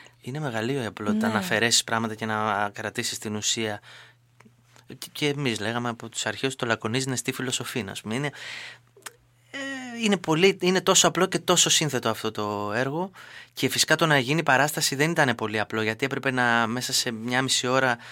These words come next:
Speaker 1: να μπουν όλα τα νοήματα, όλοι οι ήρωες, όλη η ιστορία, όλη η πλοκή.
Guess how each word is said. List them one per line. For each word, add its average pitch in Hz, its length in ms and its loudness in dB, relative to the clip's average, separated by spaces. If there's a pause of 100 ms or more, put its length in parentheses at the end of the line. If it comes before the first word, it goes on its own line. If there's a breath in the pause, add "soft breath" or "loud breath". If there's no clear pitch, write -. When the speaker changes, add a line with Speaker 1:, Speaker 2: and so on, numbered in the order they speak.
(340 loud breath)
Speaker 1:
να 107 200 -2
μπουν 127 240 0
όλα 135 200 4
τα 120 120 0
νοήματα, 117 800 4
όλοι 120 280 0
οι 123 60 2
ήρωες, 131 360 2
όλη 127 220 4
η 127 40 2
ιστορία, 123 600 2
όλη 127 140 2
η 131 40 -4
πλοκή. 131 560 -4